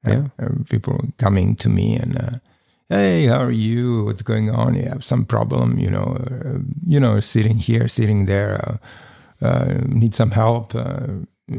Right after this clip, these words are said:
Speaker 2: everything was so, so.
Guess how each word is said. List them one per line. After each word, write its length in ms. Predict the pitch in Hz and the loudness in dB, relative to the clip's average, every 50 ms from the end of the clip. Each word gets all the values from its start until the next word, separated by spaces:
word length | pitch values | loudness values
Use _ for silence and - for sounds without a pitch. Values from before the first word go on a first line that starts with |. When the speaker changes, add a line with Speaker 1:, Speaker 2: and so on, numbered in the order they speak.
| 135 123 - 165 165 - _ _ _ _ | -8 -10 -12 -14 -14 -16 _ _ _ _
Speaker 2:
everything 720 | _ - 135 143 147 143 127 120 110 - - 104 95 92 | _ -2 0 0 0 0 0 -2 -4 -4 -4 -6 -4 -2
was 140 | 92 95 90 | -4 -4 -4
so, 320 | - - 113 104 98 - 107 | -4 -2 -2 0 0 0 -2
so. 460 | - - - 113 101 104 - 110 | -4 -4 -4 -2 -2 -2 -2 -4